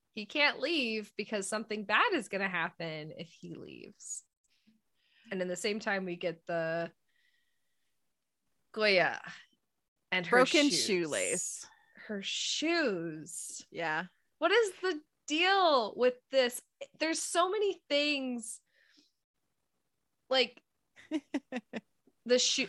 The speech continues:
Speaker 1: like, it's her shoes, right?
Speaker 2: Yeah.
Speaker 1: Like, we've,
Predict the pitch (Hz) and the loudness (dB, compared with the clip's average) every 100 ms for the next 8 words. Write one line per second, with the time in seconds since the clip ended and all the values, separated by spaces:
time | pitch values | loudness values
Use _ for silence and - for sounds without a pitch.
0 | 196 196 - 233 - 359 - - 740 214 | 2 0 2 0 2 2 2 2 2 2
1 | 165 - - - - _ _ _ _ _ | 0 -8 -12 -14 -18 _ _ _ _ _
2 | 226 233 - 190 - _ 240 - 277 254 | 4 6 6 4 0 _ -4 -4 -6 -8